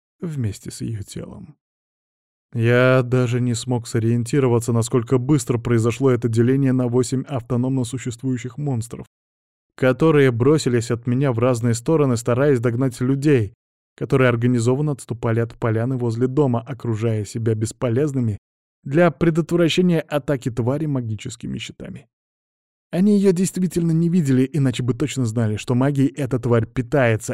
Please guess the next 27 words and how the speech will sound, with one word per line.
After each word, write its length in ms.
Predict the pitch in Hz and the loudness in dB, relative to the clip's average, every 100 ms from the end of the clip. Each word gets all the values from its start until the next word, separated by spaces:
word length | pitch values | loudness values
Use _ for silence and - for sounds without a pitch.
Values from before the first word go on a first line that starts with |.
| - | -4
и, 120 | 165 | 0
разделившись, 680 | 143 147 131 156 170 160 175 | 2 2 0 -2 -2 -2 -2
бросилась 720 | 139 120 127 120 135 135 120 - - | 0 2 2 2 0 0 -2 -10 -8
за 200 | 123 123 | -4 -4
всеми 320 | - 110 98 | -4 -6 -6
остальными. 520 | 92 131 127 - - _ _ _ _ _ _ _ _ _ | -10 -14 -14 -18 -20 _ _ _ _ _ _ _ _ _
Закрыв 540 | 110 113 120 143 151 123 | -2 0 2 4 4 4
глаза, 540 | 131 135 123 151 160 | 4 4 4 2 2
я 280 | 151 123 135 | 0 2 4
опустился 600 | 135 127 - 131 113 127 | 2 -2 0 2 2 2
на 140 | 127 120 | 2 2
землю, 300 | 147 139 117 | 2 2 2
стараясь 480 | - 117 113 107 - | 0 2 2 0 -6
сконцентрироваться. 1200 | - - 113 110 110 110 104 101 107 - - - _ _ - | -12 -4 -4 -2 -4 -2 -4 -4 -8 -12 -16 -20 _ _ -4
Другого 420 | 113 110 120 107 | -2 2 2 2
выхода 300 | 110 113 110 | 0 -2 -2
у 40 | |
меня 160 | 107 104 | 0 -2
не 120 | 104 | -4
было. 280 | 101 - - _ _ _ _ _ - | -6 -12 -16 _ _ _ _ _ -4
Невидимая 520 | 117 117 113 107 107 | 0 2 0 -2 -2
тварь 360 | - 120 135 104 | -2 0 0 -2
может 380 | 107 110 110 | -2 -2 -4
устроить 480 | 110 - 127 120 120 | -8 -4 -2 -2 -4
тут 200 | - 117 | -10 -8
настоящую 560 | 120 113 127 123 - 131 | -8 -6 -4 -4 -4 -6
бойню. 480 | 131 147 123 98 | -2 0 0 -2